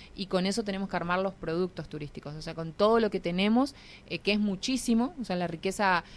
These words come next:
la riqueza, mm, cultural que tenemos es muchísima y nosotros tenemos la obligación. Yo ya ahora realmente ya no hablo de que si me gusta, porque si es mi pasión o si no,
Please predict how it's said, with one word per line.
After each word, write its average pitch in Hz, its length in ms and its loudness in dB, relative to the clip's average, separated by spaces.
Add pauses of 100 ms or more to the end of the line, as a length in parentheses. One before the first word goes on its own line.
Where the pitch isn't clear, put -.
(160)
la 165 120 -2
riqueza, 175 600 0
mm, 160 500 -8
cultural 190 540 4
que 196 100 2
tenemos 196 540 2
es 170 140 -4
muchísima 214 800 0 (320)
y 180 260 0
nosotros 180 560 -2 (100)
tenemos 180 400 -2
la 170 260 0
obligación. 190 640 4
Yo 180 100 -8
ya 190 140 0
ahora 208 420 2
realmente 180 380 -4
ya 180 140 0
no 180 180 0
hablo 214 360 2
de 180 120 0
que 170 160 -6
si 180 160 -10
me 165 140 -4
gusta, 214 580 4
porque 185 180 -6
si - 140 -4
es 196 80 0
mi 202 140 0
pasión 214 600 0
o 208 80 -4
si 196 140 -6
no, 208 320 4